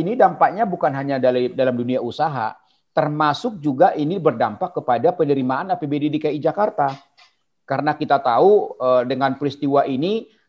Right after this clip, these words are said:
eh, banyak sekali sumber-sumber ekonomi Jaka-, eh, eh, sumber-sumber P A D Jakarta itu juga yang,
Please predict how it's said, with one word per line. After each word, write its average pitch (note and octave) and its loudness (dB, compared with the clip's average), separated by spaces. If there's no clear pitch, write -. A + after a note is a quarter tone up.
eh, B2 0
banyak C#3 2
sekali D#3+ -2
sumber-sumber D3 2
ekonomi C#3 -2
Jaka-, C#3 0
eh, C#3+ 2
eh, C3 2
sumber-sumber E3 0
P E3 2
A D3 6
D C#3+ 0
Jakarta C3+ -2
itu B2 -4
juga C#3+ 0
yang, B2 -2